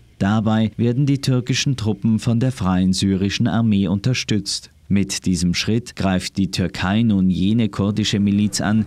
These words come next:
die mit den U S A verbündet ist. Bereits seit Samstag geht die Türkei gegen kurdische Truppen vor. Dabei werden mehrere Stellungen der Milizen bombardiert. Bei dem Angriff am Samstag werden laut der kurdischen Nachrichtenagentur Firat sechs Zivilisten und drei kurdische Kämpfer getötet.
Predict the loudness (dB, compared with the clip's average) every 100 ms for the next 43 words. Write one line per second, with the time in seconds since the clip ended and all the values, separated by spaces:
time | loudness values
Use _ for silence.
0 | 0 0 0 -2 -2 0 2 0 0 -2
1 | -2 -2 -2 -2 0 0 0 0 -2 -2
2 | -6 -12 -20 -18 -16 -4 -2 0 0 0
3 | 0 0 0 0 0 0 -2 -2 -6 -2
4 | -2 0 -2 -2 -4 -2 0 0 2 0
5 | 2 0 2 0 0 -2 -4 -4 -4 -2
6 | -2 0 -2 -2 -8 -6 -2 0 0 0
7 | 2 2 0 2 2 2 2 0 0 -2
8 | -2 0 2 2 2 2 2 2 0 0
9 | 0 0 2 2 0 0 0 0 -4 -14
10 | -20 -6 -2 0 0 0 0 0 0 -2
11 | 0 -2 0 0 0 -2 -2 -2 -2 -2
12 | 0 0 0 0 -2 -4 -4 -2 -2 0
13 | 0 0 2 2 0 -2 -4 -2 -2 0
14 | 0 -2 -2 -4 -2 -2 0 -2 -4 -4
15 | -2 -2 -4 -4 0 2 0 -2 0 0
16 | 0 0 -2 0 0 0 0 0 0 -2
17 | -2 -2 -2 0 -2 -2 -2 -2 -4 -4
18 | -8 -8